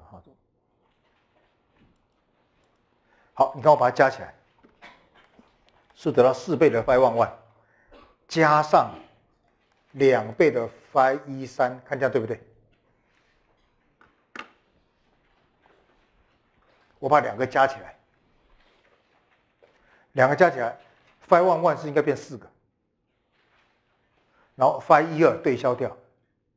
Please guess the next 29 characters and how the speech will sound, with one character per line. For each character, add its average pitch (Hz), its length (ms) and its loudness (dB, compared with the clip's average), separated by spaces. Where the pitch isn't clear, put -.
留 131 260 2
下 147 180 4
两 110 320 -4
个 127 140 0
phi 123 300 0
一 120 60 -12
三， 113 280 -12
是 - 80 -12
不 123 80 -4
是？ 123 260 -4
那 139 100 2
另 175 140 2
外 151 100 6
两 117 140 -2
个 135 80 0
相 156 180 0
加 160 140 2
的 147 80 2
结 127 180 -2
果 123 120 -2
应 113 40 -6
该 123 80 0
就 123 120 -2
变 120 120 -6
这 113 120 -10
一 107 40 -8
边 110 200 -10
嘛？ 104 100 -18
哎， - 80 -18